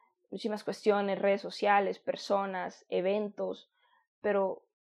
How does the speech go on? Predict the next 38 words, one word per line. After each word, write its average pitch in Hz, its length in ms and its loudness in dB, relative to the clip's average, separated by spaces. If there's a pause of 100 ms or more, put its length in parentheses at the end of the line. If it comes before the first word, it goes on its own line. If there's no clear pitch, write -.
(220)
poco 226 220 4
a 240 100 2
poco 240 640 6
te 196 80 -14
su-, - 200 -18
te 196 100 -6
sugiero 214 440 -4
que, - 280 -8
que 196 80 -4
aprendas 214 460 0
a 208 60 0
bloquear 196 360 0
ese 208 140 -6
ruido 190 200 -2
exterior, 185 600 -4 (400)
que - 80 -20
te 202 120 0
dediques 208 440 2
tiempo 233 380 0
a 196 100 -2
ti 190 120 -10
misma, 185 380 -10
que - 80 -18
te - 120 -10
dediques 208 260 -8
tiempo 226 380 -2
a 214 100 -6
conocerte, 185 580 -4
que - 80 -12
te - 120 -12
dediques - 260 -8
tiempo 240 360 2
a 196 40 0
recordarte, 185 600 -4
que - 80 -8
te 190 100 -6
dediques 208 320 -10
tiempo 226 560 0